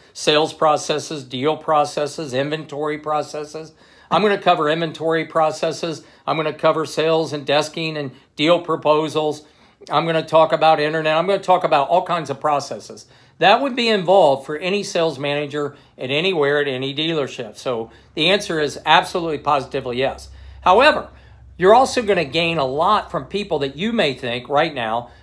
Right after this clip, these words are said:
might not pertain to you. Let's say Tim Marvel comes in and talks about service and service drive sales and processes. Here's what I'm gonna share with you. He's also gonna talk about how do you integrate sales and service,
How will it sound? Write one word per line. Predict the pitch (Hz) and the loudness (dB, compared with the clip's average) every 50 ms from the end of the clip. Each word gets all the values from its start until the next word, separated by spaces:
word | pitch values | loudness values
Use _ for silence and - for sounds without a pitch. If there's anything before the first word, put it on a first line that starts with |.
| - - | -18 -6
might | - 143 170 208 214 185 | 2 4 4 4 4 4
not | 160 151 151 - | 2 2 2 0
pertain | 160 190 190 - 220 247 262 240 | -4 -6 -2 -2 -2 -2 -2 -6
to | 170 | -8
you. | 110 95 107 | -8 -6 0
Let's | 135 165 185 - | 0 0 0 0
say | - - 185 170 156 | 0 0 0 0 0
Tim | - - 202 190 175 | -2 -2 -2 -2 2
Marvel | 165 170 175 175 151 113 104 - - - - - - - - - | 2 2 4 4 2 0 -4 -12 -12 -20 -20 -20 -20 -20 -14 -4
comes | - 170 185 214 208 143 175 | 0 2 2 2 2 0 0
in | 165 165 165 165 | 0 0 0 -2
and | 156 151 139 | -4 -8 -6
talks | - 156 160 156 156 - | 0 2 2 2 2 -2
about | 156 139 135 131 127 | -2 0 0 0 0
service | - - 175 170 165 160 143 - - | -2 -2 -2 0 0 -2 -4 -8 -8
and | 135 117 | -10 -8
service | - 170 165 151 131 - | -2 -2 -2 -2 -2 -6
drive | - 131 113 110 107 | -8 -6 -6 -6 -8
sales | - - 123 110 95 - - - - - - - | -10 -12 -12 -12 -12 -14 -18 -20 -20 -20 -16 -8
and | - 151 139 135 | -6 -6 -6 -4
processes. | - 156 139 131 127 - - 113 107 - - - - - - - - - - - - - - - - | 0 2 2 2 2 0 -6 -12 -12 -12 -18 -18 -20 -20 -20 -20 -20 -20 -20 -20 -20 -20 -20 -20 -10
Here's | - 214 247 269 214 208 | -4 -2 -2 0 0 0
what | 233 214 | 2 2
I'm | 196 175 | 0 0
gonna | 170 156 | -2 -4
share | 156 - - 208 220 214 | -4 -2 0 2 2 2
with | 170 131 123 - | 0 -2 -4 -8
you. | 123 107 - - - - - - - - _ | -16 -18 -18 -20 -20 -20 -20 -20 -20 -18 _
He's | - 202 220 190 | -2 -2 4 6
also | 233 240 247 240 - 233 220 | 6 6 6 4 2 -2 0
gonna | 196 208 180 165 | 0 0 -2 -2
talk | - 165 175 170 165 - | 0 4 4 4 6 4
about | 165 - 156 147 139 - - | 2 2 4 2 2 0 0
how | - 190 - 277 | 0 0 0 0
do | 226 | -2
you | 220 214 196 175 - | -2 -4 -4 -6 -2
integrate | - 214 226 226 226 196 147 143 147 143 135 135 - | 0 0 0 2 0 -2 -2 0 -2 -2 -2 -2 -6
sales | - - 185 185 202 208 202 160 | -6 -4 0 2 2 2 0 -2
and | 170 - 170 170 165 - | -4 -6 -4 -6 -4 -4
service, | - 185 180 175 139 120 120 - - | -2 0 0 0 0 -2 -4 -4 -10